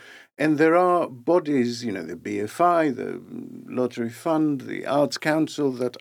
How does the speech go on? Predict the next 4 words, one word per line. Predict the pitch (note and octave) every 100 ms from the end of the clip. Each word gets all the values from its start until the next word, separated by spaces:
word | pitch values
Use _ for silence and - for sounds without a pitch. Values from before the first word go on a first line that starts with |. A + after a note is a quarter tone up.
| -
award | B2 C3+ A3 B3+ E3
these | A2 G2 F2+ F2 -
things. | D#2 E2+ G2 D3 E3 - - - - - -
And | G3 F3+